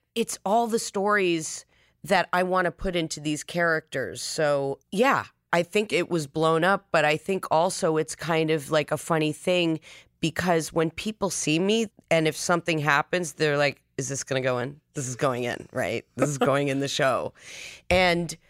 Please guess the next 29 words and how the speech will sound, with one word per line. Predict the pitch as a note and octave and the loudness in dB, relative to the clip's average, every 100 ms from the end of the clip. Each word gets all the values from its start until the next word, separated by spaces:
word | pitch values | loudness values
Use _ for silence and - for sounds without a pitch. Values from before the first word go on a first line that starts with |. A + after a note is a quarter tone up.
| _ _ _ - | _ _ _ 0
that | G3+ F#3+ | 0 0
people | - A3+ A3+ G3+ | 0 -2 0 2
don't | F#3 F3+ - | 2 2 -2
fear | - D3+ F#3 G#3 | -2 2 2 2
me | A#3+ C4+ D4 - - | 2 0 -2 -6 -2
for | E4 A#3 G#3+ | 2 4 4
that | G#3 A#3 - | 4 2 0
reason, | G#3 A#3+ C4+ D4 D#4 D4+ - - | 0 0 2 2 2 0 -2 0
it's | G3+ - - | 0 0 -12
funny, | - D3+ D#3 G#3 B3+ - - - - | -2 2 2 2 0 -4 -12 -18 0
and | F3+ F3+ F3 | 4 4 4
that | E3 - | 0 0
people | F#3+ F3+ F3 | -4 0 2
are | D#3 | 2
bold, | B2+ C#3+ C#3 E3 G#3 G3+ - | 0 0 2 2 0 -2 0
and | F3 E3 D#3 - _ - | 2 4 0 -4 _ -8
people | B3 B3 C#4+ | -4 -2 0
get | A#3 A3+ | 2 0
really | F#3+ D#3+ G3 G3+ G3 | 0 0 2 2 2
excited | F#3 - - G3 G#3 A3+ E3+ D#3+ | -2 -4 -4 0 2 2 2 2
about | D#3 D3 D#3 D3 | 0 2 2 2
having | - E3+ F3 E3+ F3 D#3+ - _ _ _ | -4 0 2 2 2 0 -6 _ _ _
something | - - - G#3+ G#3 A3+ F#3+ | -8 -4 0 0 2 0 2
that | F#3 - - | 0 -2 0
they | E3+ F3+ | 2 2
were | F3+ E3+ - | 2 0 0
involved | D3+ D3 C3+ D#3 E3 | -2 0 2 2 0
with | - G3 F#3 - | 0 0 0 -2
reflected | D#3+ - - E3 D#3 - D#3 C#3+ | -4 -4 0 0 0 0 0 0